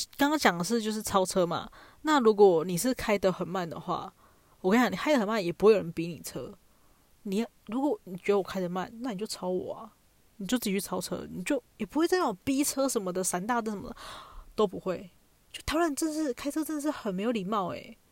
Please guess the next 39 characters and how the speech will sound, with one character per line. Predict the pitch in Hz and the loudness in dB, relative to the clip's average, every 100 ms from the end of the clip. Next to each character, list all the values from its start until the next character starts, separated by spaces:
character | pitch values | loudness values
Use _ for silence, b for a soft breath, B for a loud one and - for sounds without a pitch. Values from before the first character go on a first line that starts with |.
| b b b b - | b b b b -4
我 | |
就 | 254 | 0
不 | - | 4
知 | 349 | 4
道 | |
到 | 339 | 4
底 | |
是 | 233 | 0
在 | 247 | 0
拍 | 262 - 226 | -4 -2 0
啥 | 220 202 180 | 0 -2 -4
欸。 | - - - _ _ _ _ _ _ _ _ _ _ _ _ _ _ _ _ - - _ _ - | -8 -14 -20 _ _ _ _ _ _ _ _ _ _ _ _ _ _ _ _ -20 -20 _ _ -18
就 | 330 | -10
是， | - 349 294 240 _ - | -2 0 0 -4 _ -6
对 | 294 | -2
啊， | 269 | -2
很 | 247 196 | -2 0
没， | 196 | 2
没 | 226 240 | 2 0
礼 | 202 | 2
貌 | 220 196 | 0 0
啊， | 185 | -2
然 | 196 | -2
后 | 247 233 226 B B B B B _ | 0 0 -2 B B B B B _
也 | - 202 | -4 -2
不 | 294 | 2
怎 | 254 | 2
么 | 196 | 0
遵 | 175 233 | -4 -2
守 | 208 | -2
交 | 185 196 | -2 -4
通 | 196 | -2
规 | 202 190 | 0 0
则 | - 180 | 0 -6
什 | 180 | -8
么 | - | -12
的。 | - - - | -12 -10 -6
然 | 233 | -2
后 | 302 311 | 0 -2